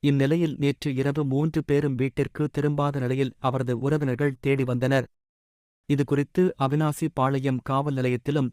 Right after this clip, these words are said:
தகவல் அளித்துள்ளனர். இந்நிலையில் இன்று பொங்கலூர் அருகே தேவனாம்பாளையம் என்ற இடத்தில் பரம்பிக்குளம் ஆழியாறு பாசன வாய்க்காலில் நீரில் இழுத்துச் செல்லப்பட்டு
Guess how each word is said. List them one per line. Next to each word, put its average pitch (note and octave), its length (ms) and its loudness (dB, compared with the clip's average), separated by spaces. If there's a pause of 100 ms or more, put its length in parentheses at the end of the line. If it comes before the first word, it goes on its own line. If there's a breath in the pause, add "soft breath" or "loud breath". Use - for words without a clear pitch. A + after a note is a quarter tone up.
தகவல் C#3+ 380 -2
அளித்துள்ளனர். C3 600 0 (800)
இந்நிலையில் D3 580 2
இன்று C#3+ 420 2
பொங்கலூர் D3+ 420 2
அருகே C#3+ 320 0 (180)
தேவனாம்பாளையம் C#3 880 2
என்ற B2 240 0
இடத்தில் B2+ 380 0 (160)
பரம்பிக்குளம் D3 600 2 (120)
ஆழியாறு D3 520 2
பாசன C3+ 380 0
வாய்க்காலில் C3 640 0
நீரில் D3 380 0
இழுத்துச் D3+ 400 0
செல்லப்பட்டு C3+ 500 -2